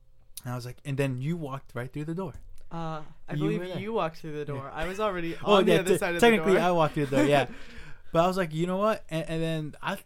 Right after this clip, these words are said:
Speaker 1: I always thought you were funny. I, I thought you always had
Speaker 2: Oh.
Speaker 1: potential. Um, and I think, and this is something that me and Ma-, Mighty McGee talked about. Like, sometimes to be considered a comedian, you don't always have to resort to stand-up.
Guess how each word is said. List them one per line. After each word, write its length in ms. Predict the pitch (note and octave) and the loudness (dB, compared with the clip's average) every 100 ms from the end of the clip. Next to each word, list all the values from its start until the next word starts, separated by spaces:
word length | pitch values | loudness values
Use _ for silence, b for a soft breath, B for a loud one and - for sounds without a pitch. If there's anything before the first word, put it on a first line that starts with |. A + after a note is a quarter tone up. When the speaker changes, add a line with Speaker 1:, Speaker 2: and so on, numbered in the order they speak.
| - - | -16 -8
Speaker 1:
I 160 | D3 A#3 | -4 -2
always 240 | C#4 A3+ | -2 -2
thought 140 | F3+ C#3 | -2 -2
you 80 | |
were 80 | A#2 | -4
funny. 360 | - - A2+ A#2+ - | -8 -10 -12 -12 -10
I, 80 | C#3 | -8
I 100 | - | -8
thought 200 | - D3+ | -4 -4
you 200 | D3 D3+ | -4 -4
always 240 | C#3+ D#3+ | -4 -4
had 140 | D#3 A#2+ | -6 -8
Speaker 2:
Oh. 40 | - | -8
Speaker 1:
potential. 440 | D4+ A#2 B2 A#2 - b b b b | -8 -8 -8 -10 -14 b b b b
Um, 420 | B2+ A#2+ G#2+ G#2+ - - - | -4 -2 -4 -8 -16 -20 -16
and 420 | C3 C3 B2 A#2 - - - - - - - - | -10 -8 -8 -10 -14 -20 -20 -20 -20 -20 -20 -8
I 100 | D3 | -4
think, 560 | C#3 - E3 D#3+ - - - - - | -4 -2 -2 -2 -6 -18 -20 -20 -10
and 300 | E3 F#3+ G#3 | -6 -4 -4
this 100 | B3 | -4
is 80 | B3 | -4
something 180 | B3+ A#3+ | -4 -4
that 100 | G3+ | -2
me 120 | F#3 | -2
and 60 | F#3 | -2
Ma-, 100 | F3 | -2
Mighty 200 | D3+ D#3 | -2 -2
McGee 440 | D3+ C3+ C#3 C3+ | -4 -6 -8 -8
talked 260 | - B2 - | -8 -8 -8
about. 240 | A2+ A2+ - - - - b b b b b | -12 -14 -16 -16 -14 -14 b b b b b
Like, 160 | C3 - | -8 -6
sometimes 960 | - A3 B3 - F#3+ G3 D3 A#2+ - - | -2 -2 -2 -4 -4 -2 -4 -6 -10 -12
to 100 | D3 | -10
be 80 | D3+ | -8
considered 420 | D3+ - F3+ D3+ | -8 -6 -8 -10
a 40 | |
comedian, 560 | - C3 C#3+ B2+ A#2 A2 - - - - | -10 -6 -4 -4 -8 -10 -18 -20 -20 -8
you 100 | C#3+ | -2
don't 140 | E3 D#3+ | -2 -2
always 300 | D3 D3+ C3+ | -2 -2 -4
have 300 | - C#3 C#3+ | -6 -6 -6
to 120 | - | -8
resort 260 | A#2+ A2+ A2+ | -10 -8 -10
to 60 | - | -12
stand-up. 340 | - B2 - | -12 -12 -12